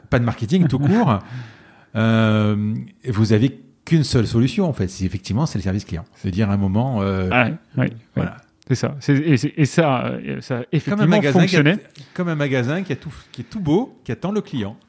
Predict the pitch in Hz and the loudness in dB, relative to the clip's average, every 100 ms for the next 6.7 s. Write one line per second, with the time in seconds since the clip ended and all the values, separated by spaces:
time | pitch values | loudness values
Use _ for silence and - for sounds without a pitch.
0 | _ 208 180 233 160 - 151 165 202 208 | _ 4 4 4 0 0 0 2 2 2
1 | 160 165 170 202 180 170 - 262 240 165 | 2 2 2 4 2 2 2 0 0 0
2 | 160 214 208 214 185 170 185 170 170 196 | 0 0 -2 0 0 0 0 0 0 0
3 | 170 135 139 143 131 143 135 147 151 127 | -2 -2 -2 -2 -2 -2 -2 -2 -2 -2
4 | 120 - 226 247 226 135 - 185 190 156 | -2 2 0 0 -4 -4 -2 2 4 4
5 | 131 127 131 120 135 202 - 170 165 151 | 4 2 0 -2 -2 -4 -4 -2 0 0
6 | 160 147 120 117 117 147 220 | 0 -2 -4 -6 -4 0 0